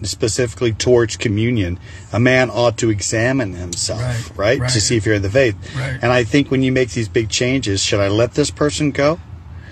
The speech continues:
Speaker 2: Examine
Speaker 1: Or am
Speaker 2: yourself.
Speaker 1: I being jaded by something that's happened to me in my past? Am
Speaker 2: Right.
Speaker 1: I carrying something that happened to me? Am I a victim? Do I have a victim mentality that this person's doing that? 'Cause I think a lot of times, a lot of times,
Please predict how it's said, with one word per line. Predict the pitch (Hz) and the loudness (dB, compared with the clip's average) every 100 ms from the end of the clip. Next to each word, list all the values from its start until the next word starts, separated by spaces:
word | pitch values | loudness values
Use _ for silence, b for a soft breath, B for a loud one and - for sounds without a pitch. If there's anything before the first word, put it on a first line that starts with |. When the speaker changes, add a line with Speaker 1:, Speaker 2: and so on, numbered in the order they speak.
| B | B
Speaker 2:
Examine | 120 120 131 | -4 0 4
Speaker 1:
Or | 139 135 | 6 6
am | 127 | 4
Speaker 2:
yourself. | 127 | 2
Speaker 1:
I | 151 170 | 2 4
being | 170 165 143 | 4 4 2
jaded | 117 151 156 143 | 2 2 2 0
by | 123 123 | 2 0
something | 117 151 139 135 | 0 -2 -2 -2
that's | 117 | -2
happened | 135 139 139 123 | -2 -2 0 -2
to | |
me | 117 120 | 0 0
in | 113 | 2
my | 107 | 0
past? | 104 - 135 98 85 - | 0 0 0 0 -4 -2
Am | - | 0
Speaker 2:
Right. | 127 | 2
Speaker 1:
I | 131 | 2
carrying | 110 170 175 175 | 4 4 4 2
something | 180 160 170 | 0 0 2
that | 160 | 2
happened | 151 156 156 | 2 2 2
to | 147 | 0
me? | 135 135 | 0 0
Am | 123 | 0
I | 117 | 2
a | 117 | 0
victim? | 104 120 156 - 104 101 104 B B B B | 2 2 0 -2 -4 -2 -4 B B B B
Do | - 120 | 2 4
I | |
have | 120 | 6
a | 113 | 4
victim | 123 147 147 | 2 0 0
mentality | 131 120 135 131 143 135 | -2 0 0 2 2 0
that | 107 107 | -2 2
this | 143 175 | 2 2
person's | - 123 117 113 - | 0 0 0 -2 -2
doing | 123 127 | -2 0
that? | 113 | 0
'Cause | - 139 | 2 2
I | |
think | 143 202 156 | 2 2 2
a | |
lot | 123 117 | 4 2
of | 139 | 2
times, | - 165 165 160 - B B B B B B B - | 2 2 2 0 -2 B B B B B B B 0
a | 143 | 4
lot | 160 226 | 6 4
of | 254 | 2
times, | - 165 151 151 - | 2 2 4 2 -2